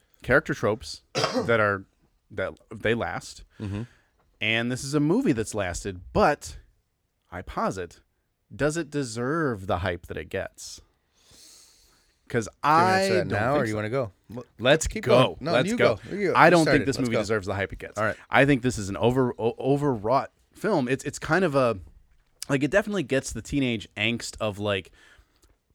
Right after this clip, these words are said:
Speaker 1: going back and forth on your word because you don't know who you are or what you're really
Speaker 2: Mm-hmm.
Speaker 1: saying. I g-, think it gets that right.
Speaker 2: Okay.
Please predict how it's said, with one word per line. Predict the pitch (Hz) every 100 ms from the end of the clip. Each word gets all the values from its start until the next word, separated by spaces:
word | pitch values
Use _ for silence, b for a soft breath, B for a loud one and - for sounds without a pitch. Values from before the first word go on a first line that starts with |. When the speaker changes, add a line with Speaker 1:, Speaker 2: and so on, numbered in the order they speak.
| - 110
Speaker 1:
going | 127 131 117
back | 107 104
and | 120 107
forth | 110 107
on | 113
your | 104
word | 101 110
because | 113 120 107
you |
don't | 101 101 110 110
know | 110 104
who | 113 107
you | 104 95
are | 98 110
or | 98
what | 92 95
you're | 95
really | 98 92
Speaker 2:
Mm-hmm. | 104
Speaker 1:
saying. | 101 120 156
I | 117
g-, | -
think | - 202
it |
gets | 117 -
that | 135 143
right. | 95 87 -
Speaker 2:
Okay. | - 98